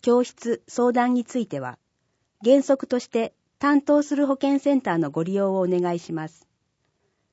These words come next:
ただし、都合の悪い方は、他の保健センターの利用もできます。この健康広場は、市内公共施設やサークル系サンクスでも入手できます。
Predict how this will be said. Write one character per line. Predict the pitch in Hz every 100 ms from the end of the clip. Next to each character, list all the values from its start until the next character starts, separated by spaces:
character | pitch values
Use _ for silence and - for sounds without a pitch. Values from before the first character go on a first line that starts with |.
| _ _ _ _
た | - 311
だ | 254
し、 | - 135 - _ _ _
都 | - 233
合 | 285 285
の | 285
悪 | 262 247 302
い |
方 | - 170 151
は、 | 113 - _ _ _
他 | 220 269
の | 277 262
保 |
健 | 262 285 277
セ | 294
ン | 277
タ | 185
ー | 160
の | 147
利 | 160
用 | 170 180
も | 170
で | 165
き | 160
ま | 147 151
す。 | _ _ _ _ _ _ _ _ _ _ _ _ _ _ _ _ _ _ _ _ _ _ _
こ | -
の | 277 294
健 | 311 302 294
康 | 294
広 | 294 285 214
場 | 170
は、 | 156 - _ _ _ _ _
市 | - 302
内 | 311 277
公 | - 254
共 | 254 262 254
施 |
設 | - 233 -
や | 160 - - _ _
サ | _ 285 277
ー |
ク | 285
ル | 294 285
系 | 294
サ | 294 294
ン | 269
ク | 214
ス | -
で | 160
も | 156
入 | 185 208
手 | 208
で | 180
き | 175
ま | 175 170
す。 | _